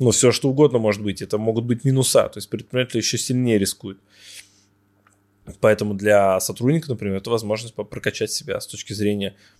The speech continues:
м, ответственности. То есть брать на себя больше ответственности, больше результата делать, и это тоже прикольно. Я потому что работал на таких моделях. То есть я с этого пришел в бизнес.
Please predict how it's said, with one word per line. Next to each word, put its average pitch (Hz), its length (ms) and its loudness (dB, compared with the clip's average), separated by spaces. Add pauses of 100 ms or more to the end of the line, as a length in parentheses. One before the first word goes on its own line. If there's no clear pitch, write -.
(160)
м, 104 240 -10
ответственности. 113 720 0 (200)
То - 60 -20
есть - 140 -20
брать 101 240 2
на 104 60 -8
себя 101 160 -4
больше 104 260 -2
ответственности, 123 540 -4
больше 104 400 2
результата 98 500 -8
делать, 113 300 -4
и 104 40 -4
это 98 120 -6
тоже 107 180 -2
прикольно. 107 440 0 (920)
Я 110 360 0
потому 104 160 -4
что - 140 2
работал 113 300 0
на 95 60 -14
таких - 260 -18
моделях. 98 340 -10 (400)
То 113 80 -18
есть - 140 -12
я 107 380 4
с - 140 -4
этого 170 220 -2
пришел - 320 -4
в 101 40 -8
бизнес. 90 400 -14